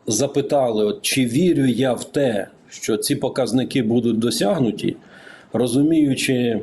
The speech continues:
все те, що собою представляє тоталітарна машина, пострадянська машина, а, так, в чомусь це буде досягнуто, але не в технологіях, не в якості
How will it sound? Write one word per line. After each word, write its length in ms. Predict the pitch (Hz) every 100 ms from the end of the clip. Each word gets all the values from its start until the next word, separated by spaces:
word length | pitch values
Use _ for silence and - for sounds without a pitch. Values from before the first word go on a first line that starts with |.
| -
все 200 | - 131
те, 240 | 156 135
що 680 | - - 123 117 113 101 -
собою 440 | - 131 123 131 113
представляє 640 | 123 - 131 123 123 110
тоталітарна 760 | 107 113 120 107 131 160 160 113
машина, 600 | 101 - 107 90 90 87 - - - - - _
пострадянська 840 | - 131 - 127 117 151 208 208 127
машина, 560 | 110 101 - 95 90 90 - - _ - _ _ _ -
а, 400 | 107 113 113 107 -
так, 440 | 147 127 - - - -
в 100 | -
чомусь 600 | - 160 226 233 - -
це 100 | 131
буде 300 | 135 147 135
досягнуто, 720 | 127 - 110 87 82 82 - -
але 440 | 123 143 156 139 113
не 260 | 117 151
в 100 | 143
технологіях, 1000 | 135 123 - 120 113 110 117 147 - - - _ _ _ _ _ _ _ -
не 240 | 117 143
в 60 | 131
якості 800 | 120 120 110 135 127 - - 180